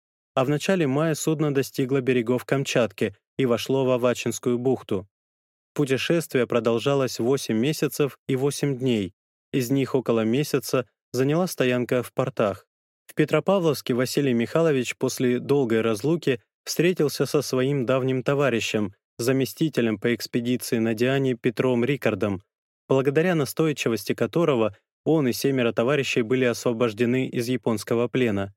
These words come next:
В тысяча восемьсот семнадцатом году Пётр Иванович был назначен начальником Камчатки с производством в чин капитана первого ранга. Рикард в силу своих возможностей пытался улучшить положение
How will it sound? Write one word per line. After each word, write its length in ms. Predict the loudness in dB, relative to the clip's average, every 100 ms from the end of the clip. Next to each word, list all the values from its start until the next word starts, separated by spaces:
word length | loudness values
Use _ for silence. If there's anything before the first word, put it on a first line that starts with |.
| _ _ _ _ _ _
В 80 | -4
тысяча 400 | -2 -2 -2 0
восемьсот 480 | -2 -2 -2 0 -2
семнадцатом 680 | -2 0 2 0 -2 -2 0
году 340 | 0 0 -2 -4 _ _ _
Пётр 280 | 0 2 2
Иванович 480 | 2 2 2 0 0
был 180 | 0 0
назначен 500 | 0 0 -2 0 0
начальником 640 | 0 0 0 0 0 -2
Камчатки 720 | 0 -2 0 0 0 -2 -4 -6 _ -16
с 100 | -2
производством 760 | 0 2 2 0 -2 -2 -4
в 60 | -2
чин 240 | -2 -2
капитана 520 | -2 -4 0 0 0
первого 460 | 0 0 0 0 0
ранга. 480 | 0 -2 -2 -4 -6 _ _ _ _ _
Рикард 580 | 0 0 2 -2 -2 -10 -8
в 80 |
силу 340 | -6 0 0 0
своих 380 | -2 0 0 0
возможностей 760 | -2 0 -2 0 -2 0 -2
пытался 560 | -2 0 0 2 0 0
улучшить 560 | -2 0 0 -2 -2
положение 680 | 0 0 2 0 2 0